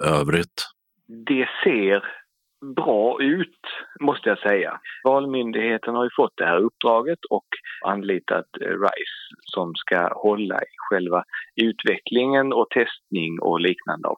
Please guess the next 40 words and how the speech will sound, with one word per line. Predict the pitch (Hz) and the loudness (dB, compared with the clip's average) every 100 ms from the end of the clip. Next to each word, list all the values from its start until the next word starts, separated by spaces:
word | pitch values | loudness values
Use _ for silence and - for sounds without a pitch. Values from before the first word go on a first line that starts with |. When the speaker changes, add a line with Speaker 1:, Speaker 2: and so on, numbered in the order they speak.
| _ | _
Speaker 2:
prototyperna. | 85 - - 92 - - - 92 _ - - - - - | -6 -4 -2 -2 -2 -8 -4 -4 _ -14 -10 -8 -8 0
Och | 113 107 - - - 110 | 2 0 -6 -10 -8 0
de | 127 113 101 104 117 | 4 4 2 0 0
är | 127 104 | 2 2
ju | 87 90 | 2 0
väldigt | 90 98 90 - 92 - - - | 0 0 0 -6 -6 -8 -4 -2
på, | 85 - - 92 - | -2 -4 -14 -16 -6
tycker | 104 - | -4 0
det | 87 | 0
här | 87 78 | 0 0
är | 85 101 | 0 0
roligt, | 107 104 139 - - | 2 2 0 -2 -2
och | 92 - - 90 | -2 -4 -8 -4
de | 80 80 80 80 76 - - - | -4 -4 -4 -6 -6 -12 -18 -10
har | - 90 | -2 -2
ju | 87 | -2
tidigare | - 107 90 87 | -2 0 2 4
jobbat | 110 107 98 | 4 2 0
med | 113 95 90 | 0 2 4
det, | 101 104 - - - - | 2 0 -6 -12 -8 0
och | 107 - - | 0 0 -2
på | - | 0
mötet | 110 107 - 95 - - | 2 2 2 -2 0 0
så | 98 92 90 | 2 2 2
märkte | 101 98 - 82 | 0 0 -4 -4
man | 82 80 | -2 -2
att, | 82 - - 87 | -4 -4 -4 -2
eh, | 82 80 80 87 92 | 0 -2 -4 -6 -4
men | 101 | -2
det | - | 0
här | 151 123 | 0 0
ska | - 117 | -2 0
bli | 113 | 0
roligt, | 123 123 95 92 | 2 2 0 -2
man | 85 | -4
har | 95 | 0
mycket | 113 - 98 | 0 0 -2
tankar | 92 101 - 82 | -2 -2 -4 -2
och | 85 | 0
idéer. | 92 98 78 78 | 2 0 0 -2